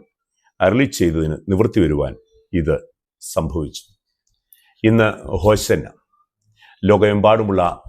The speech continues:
ക്രിസ്തീയ സമൂഹത്തിന് ഹോശന്ന പെരുന്നാൾ. രക്ഷയ്ക്കായുള്ള മുറവിളി, മിശിഹായുടെ ആഗമനം എന്നുള്ളതാണ്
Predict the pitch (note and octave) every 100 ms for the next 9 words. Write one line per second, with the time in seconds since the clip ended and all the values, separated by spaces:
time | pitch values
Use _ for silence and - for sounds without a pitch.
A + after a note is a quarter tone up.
0 | - - A2 - A2+ G2 - F2+ E2 E2+
1 | D#2+ D#2 - _ _ _ _ - G2 G2
2 | F#2 E2 D#2 - D2+ C2+ - _ _ _
3 | _ _ _ _ _ _ - A2 A2 C#3
4 | B2+ A#2+ A2 F#2 F2+ - - F#2 F#2+ G#2
5 | G2+ F2+ - _ _ G2 F#2 - G#2+ G2
6 | G2 F2 - E2+ G2+ G2+ G#2 G2 G2+ F2
7 | D#2+ D2 C2